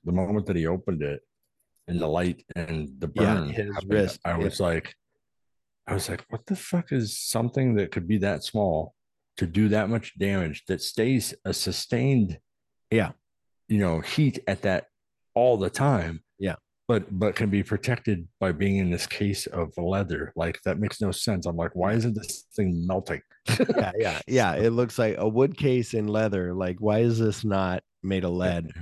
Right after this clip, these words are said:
Speaker 2: or something?
Speaker 1: Yeah,
Speaker 2: So Superman
Speaker 1: exactly.
Speaker 2: can't find it.
Speaker 1: Yes, exactly.
Speaker 2: So then he goes back home and the
Speaker 1: Mm-hmm.
Speaker 2: lieutenant shows up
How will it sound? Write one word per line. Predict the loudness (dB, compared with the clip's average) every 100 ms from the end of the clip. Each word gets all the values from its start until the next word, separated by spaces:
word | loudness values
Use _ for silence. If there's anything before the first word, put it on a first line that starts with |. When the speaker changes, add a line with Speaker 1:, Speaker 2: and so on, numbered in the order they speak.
| -8
Speaker 2:
or |
something? | -4 -4 -2 -2
Speaker 1:
Yeah, | -4
Speaker 2:
So | -2 -4
Superman | 0 2 2 2 0
Speaker 1:
exactly. | -6
Speaker 2:
can't | -12 -14
find | -12 -12 -14
it. | _ _ _ -20 _ -4
Speaker 1:
Yes, | -4 -4 -16 -8
exactly. | -8 -8 -16 _ _ _ _ _ _ -12
Speaker 2:
So | 0 4 6 4 0
then | 2 4 4
he | 4 2
goes | 4 2 4
back | 2 2
home | 0 0 -2 -6 _ _ _ -2
and | 2
the | 4 2
Speaker 1:
Mm-hmm. | 4
Speaker 2:
lieutenant | 4 2 0
shows | -2 -2 -2
up | -4